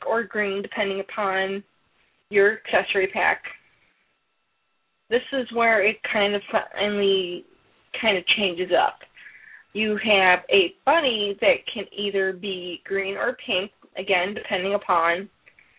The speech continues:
which package you ended up getting. And then you also had her two outfits. You had a pajama top that is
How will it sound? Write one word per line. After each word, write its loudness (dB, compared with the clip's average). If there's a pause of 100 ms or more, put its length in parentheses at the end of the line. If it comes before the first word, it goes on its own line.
(200)
which 4 (680)
package -2
you 2
ended 0
up 2
getting. 2 (1900)
And -8
then -2 (100)
you 0
also 2
had 0
her 0 (160)
two 0
outfits. -2 (1160)
You -4
had 0
a 2 (100)
pajama 2 (340)
top 0 (300)
that -2 (100)
is 0